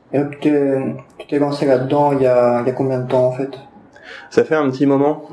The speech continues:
Speaker 2: Euh, en fait, ça fait, euh, je crois que j'ai commencé mon, euh, j'ai commencé mon doctorat, euh,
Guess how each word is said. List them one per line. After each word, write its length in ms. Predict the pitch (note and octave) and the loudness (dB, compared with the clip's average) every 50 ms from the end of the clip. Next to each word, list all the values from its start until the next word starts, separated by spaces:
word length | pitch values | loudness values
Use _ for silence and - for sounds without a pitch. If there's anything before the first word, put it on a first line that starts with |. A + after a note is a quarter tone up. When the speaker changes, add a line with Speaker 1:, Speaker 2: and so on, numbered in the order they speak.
| - - | -8 -4
Speaker 2:
Euh, 600 | - A#2+ A#2+ A#2 A2+ A2 G#2+ G#2+ G#2 G2+ G2 F#2 - - - - - - - - | 0 0 2 2 2 2 2 2 2 2 2 0 -2 -6 -14 -16 -18 -16 -10 -2
en 140 | - A2 A2 | 0 0 2
fait, 240 | A2+ C#3 C#3 C#3 C#3+ | 4 2 2 2 4
ça 140 | - A#2+ | 2 2
fait, 160 | - - - B2 | 2 4 2 4
euh, 1120 | B2+ B2+ B2 A#2+ A#2+ A#2 A2+ A2 G#2+ G#2+ G#2 G2+ G2+ G2+ G2 G2 G2 F#2 - - - - - - - - - - - - - - - - - - - - - - | 4 6 6 6 6 6 6 6 6 4 4 4 4 4 4 6 6 6 6 4 4 2 0 -4 -6 -14 -18 -20 -20 -20 -20 -20 -20 -20 -20 -20 -20 -20 -12 -2
je 160 | - A#2 A#2 B2 | -2 2 2 2
crois 260 | B2 - D3 D#3+ E3 | 4 6 4 4 4
que 60 | D#3 | 4
j'ai 200 | C#3 C#3 B2+ B2+ | 2 2 2 4
commencé 500 | B2+ C3+ A#2+ B2+ B2+ C3 B2+ - C#3+ C#3+ | 2 2 2 2 0 -2 0 0 2 2
mon, 320 | C#3+ C#3 C3 B2+ B2 A#2+ | 2 2 2 2 2 2
euh, 360 | A#2 A2+ A2 G#2+ G#2+ G#2+ G#2 G#2 | 2 4 4 6 6 6 4 4
j'ai 140 | A2 A2+ | 2 2
commencé 400 | A2 B2+ B2 B2 B2 B2+ B2+ D3 C#3+ | 2 2 2 2 2 0 2 2 2
mon 120 | C#3 B2+ | 2 2
doctorat, 840 | A2+ A2 A#2+ A#2+ - - B2+ B2 A#2+ B2 C3 C3 C3 C3+ C3+ C3 B2+ B2 | 2 2 0 0 2 4 4 4 4 4 2 2 0 0 0 0 0 2
euh, 320 | A2+ A2+ G#2+ G#2+ G#2+ - | 2 4 4 6 4 4